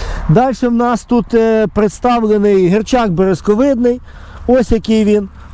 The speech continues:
Ви бачите, також стоїть вертикально, він має тургор, тобто він ще справляє конкуренцію для, е, культурних наших, е,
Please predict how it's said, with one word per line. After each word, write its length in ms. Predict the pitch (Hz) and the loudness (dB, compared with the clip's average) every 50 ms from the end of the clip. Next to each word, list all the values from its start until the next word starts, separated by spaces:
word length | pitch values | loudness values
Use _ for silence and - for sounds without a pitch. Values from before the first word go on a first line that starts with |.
| - - - - - - - - - - - - - - - - - - - - - - - | -18 -18 -16 -16 -16 -16 -14 -14 -12 -12 -10 -10 -10 -10 -8 -8 -6 -6 -6 -4 -4 0 2
Ви 100 | 175 185 | 2 4
бачите, 500 | 196 226 233 240 - - - - 143 131 - - | 4 2 0 0 -2 -4 -6 -8 -8 -10 -8 -6
також 360 | - 208 - - 247 240 185 | -4 -4 -2 0 0 0 0
стоїть 380 | - - - 226 226 233 220 180 | -2 0 0 2 2 2 2 0
вертикально, 600 | 190 202 180 - 208 - - 247 247 233 220 202 | 0 0 0 0 -2 0 0 0 0 0 0 0
він 220 | 190 190 208 196 190 | 0 0 0 0 2
має 280 | 196 196 190 185 185 | 2 2 2 2 0
тургор, 520 | 160 - - 277 269 240 190 202 208 202 190 - - - - - - - | -2 0 0 2 2 2 2 2 0 -2 -4 -10 -16 -18 -16 -16 -8 -2
тобто 300 | - 185 185 156 - - | 0 2 2 2 0 0
він 240 | 185 220 226 214 185 | 0 2 2 2 0
ще 540 | - - 202 196 196 190 185 180 180 180 170 160 | -2 0 2 2 2 2 2 2 0 0 -2 -2
справляє 540 | - - - 208 208 196 208 196 185 185 175 | -4 -2 0 0 2 2 2 2 2 0 0
конкуренцію 840 | - 190 185 170 - 202 220 240 240 240 226 - - 220 214 208 196 - - - - - - - - | 0 0 -2 0 0 0 2 2 2 0 -2 0 0 2 2 2 0 -4 -10 -16 -16 -14 -10 -6 -4
для, 440 | 143 156 190 208 208 202 208 202 175 - - - - - - - - 180 | 0 2 2 2 2 2 0 0 -4 -6 -12 -16 -16 -16 -14 -10 -4 0
е, 260 | 175 175 175 180 175 | 2 2 2 2 0
культурних 720 | - - 214 180 - 254 247 233 196 202 208 196 - 170 | 0 0 -2 0 0 0 2 2 2 2 0 0 0 0
наших, 500 | 185 202 196 175 - 165 135 - - - | 0 0 0 0 0 -2 -2 -2 -4 -4
е, 320 | 170 175 160 160 160 160 | -2 0 2 2 2 0